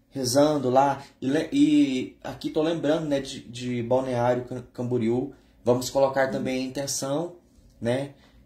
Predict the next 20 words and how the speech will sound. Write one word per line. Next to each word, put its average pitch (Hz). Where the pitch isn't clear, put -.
por 127
causa 131
das 139
chuvas 143
lá 123
na 123
cidade 113
também, 110
por 117
causa 113
do 117
aumento 117
do 117
nível 117
do 110
mar, 123
né, 113
que 117
está 110
lá, 110